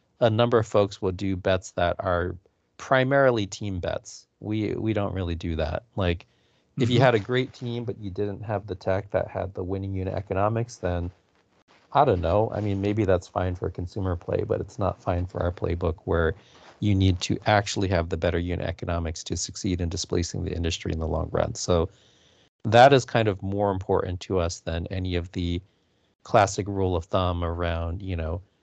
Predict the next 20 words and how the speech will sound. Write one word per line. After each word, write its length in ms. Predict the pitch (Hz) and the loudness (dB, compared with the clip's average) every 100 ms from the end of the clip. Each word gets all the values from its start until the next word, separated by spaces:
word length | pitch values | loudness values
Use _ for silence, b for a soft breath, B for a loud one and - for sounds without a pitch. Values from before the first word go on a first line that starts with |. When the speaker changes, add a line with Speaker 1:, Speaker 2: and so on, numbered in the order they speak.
| _ - | _ -4
Speaker 1:
what 200 | 92 92 | -2 2
to 100 | 101 | 0
evaluate 540 | 92 87 87 87 87 | 2 2 2 0 -2
in 80 | 85 | -4
founders 720 | 82 87 85 85 85 82 82 | -4 -2 -2 -2 -2 -2 -4
and 240 | 87 87 90 | -4 -6 -6
team 180 | 98 85 | -6 -2
dynamics, 520 | 85 82 82 95 - | 0 0 -4 -6 -4
that 180 | 90 - | -4 -2
kind 180 | 87 | -6
of 80 | 82 | -6
thing. 320 | - 90 85 - b b b b - | -6 -4 -4 -8 b b b b 0
And 140 | 113 | 4
then 120 | 117 | 8
Speaker 2:
Mm-hmm. 80 | 113 | 10
Speaker 1:
whatever 340 | 123 135 143 | 10 8 6
we 160 | 123 110 | 2 -2
get, 380 | 92 107 90 - | 2 2 2 -4
'cause 260 | 98 92 92 | -6 -6 -10
we, 300 | 98 101 | -8 -6